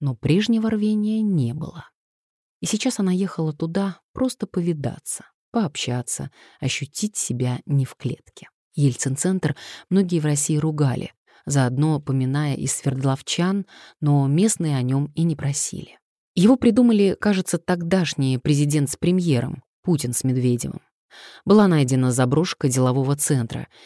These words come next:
и ее быстро превратили в это просторное, светлое, оживленное место.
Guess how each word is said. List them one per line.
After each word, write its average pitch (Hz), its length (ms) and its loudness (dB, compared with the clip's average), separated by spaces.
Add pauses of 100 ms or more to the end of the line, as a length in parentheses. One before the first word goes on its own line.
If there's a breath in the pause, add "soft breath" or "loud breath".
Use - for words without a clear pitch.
(140 loud breath)
и 190 60 0
ее 135 220 2
быстро 175 380 2
превратили 139 640 -2
в 127 100 0
это 120 200 -4
просторное, 175 760 0
светлое, 131 640 -2
оживленное 131 600 0
место. 127 500 -2